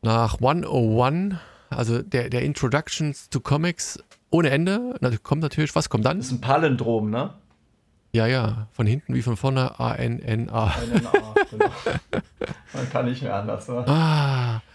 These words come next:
Speaker 1: weißt du, also, also, hallo Helge, erstmal fangen wir mal so an.
Speaker 2: Hallo.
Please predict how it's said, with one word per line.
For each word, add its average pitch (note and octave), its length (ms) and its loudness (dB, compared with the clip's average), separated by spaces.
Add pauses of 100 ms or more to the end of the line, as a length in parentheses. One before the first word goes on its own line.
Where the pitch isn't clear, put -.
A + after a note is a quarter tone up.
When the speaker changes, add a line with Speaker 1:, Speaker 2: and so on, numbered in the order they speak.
(300)
Speaker 1:
weißt D3 220 2
du, D3 100 0 (400)
also, B2+ 200 0
also, A2+ 260 -2 (160)
hallo B2+ 260 4
Helge, A2+ 360 4
erstmal G#2 300 0
fangen C3 140 4
wir B2 60 4
mal G2+ 80 2
so G#2+ 160 -2
an. G2+ 160 -4
Speaker 2:
Hallo. G#2+ 360 -4